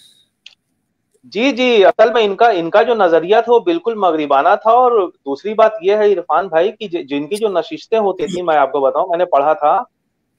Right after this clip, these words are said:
जब नशिस्तें होती थी, तो बाकायदा एक, एक फर्द जो है, वो, अ, पढ़ता था, जैसे गजल या नज्म, उस पे बेहतरीन तनकीद होती थी,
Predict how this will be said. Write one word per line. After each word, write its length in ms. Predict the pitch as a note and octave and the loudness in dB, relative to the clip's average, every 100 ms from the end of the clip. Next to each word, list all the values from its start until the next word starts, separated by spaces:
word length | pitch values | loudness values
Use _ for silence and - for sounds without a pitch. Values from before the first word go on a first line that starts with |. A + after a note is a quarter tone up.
| B2 | -4
जब 140 | D#3+ | -2
नशिस्तें 520 | E3+ D3 - C#3+ - G#3+ | 0 -4 -4 -12 -4 -2
होती 340 | F3 E3+ E3 | -2 -4 -6
थी, 420 | D#3+ F3 G#3+ A3+ | -6 -10 -6 -6
तो 260 | A3+ - G3+ | -6 -2 0
बाकायदा 640 | D#3 D3 D#3 D#3+ E3 G#3 | 2 2 4 2 4 2
एक, 320 | G3 G3+ G#3 | 2 0 -2
एक 380 | F#3+ F3 E3+ G3+ | -6 -2 -2 -2
फर्द 360 | - F3+ F#3+ G3 | -2 -2 0 -2
जो 160 | F#3 | -2
है, 160 | F3+ G3+ | 0 0
वो, 180 | F3+ G3 | -2 -4
अ, 300 | E3+ D#3+ D3 | 0 2 2
पढ़ता 440 | - C#3+ D3+ G3 | 0 -4 0 0
था, 340 | G3 F#3+ G#3+ G#3 | 0 -2 -4 -4
जैसे 320 | D3 C#3+ E3 D3+ C3+ | -6 -2 -4 -4 -4
गजल 320 | D3 E3 E3+ | 0 0 0
या 140 | F3 | -2
नज्म, 220 | D#3+ F#3 | 0 -2
उस 180 | G3 E3 - | -2 -8 -8
पे 60 | |
बेहतरीन 440 | F#3 D3+ D3 G3 G#3 | -10 -8 -8 -8 -6
तनकीद 400 | F3 D#3+ G#3+ A3 | -6 -8 -8 -4
होती 240 | G#3+ G3+ | -4 -4
थी, 240 | E3+ G#2 | -10 -14